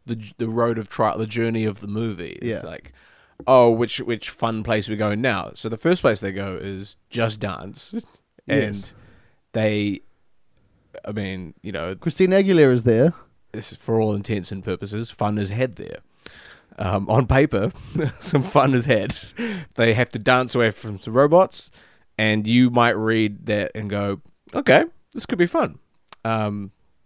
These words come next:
Speaker 1: and maybe you would, might watch it and think, "This is fun as well." And then that ends, uh,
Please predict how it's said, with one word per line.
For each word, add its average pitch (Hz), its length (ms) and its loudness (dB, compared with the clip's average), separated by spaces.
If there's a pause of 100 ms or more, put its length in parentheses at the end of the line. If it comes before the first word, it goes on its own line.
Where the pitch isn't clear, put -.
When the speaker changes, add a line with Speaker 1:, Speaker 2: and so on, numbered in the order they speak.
Speaker 1:
and 117 120 -4
maybe 135 180 4
you 147 120 4
would, 151 160 0
might 143 180 0
watch 156 240 0
it - 80 -6
and 113 100 -12
think, 104 220 -10
"This 101 180 -12
is 95 80 -12
fun 87 220 -8
as 85 120 -12
well." 60 200 -14 (640)
And 101 120 -8
then 175 120 -4
that 131 180 0
ends, 101 420 -10 (480)
uh, 98 260 -2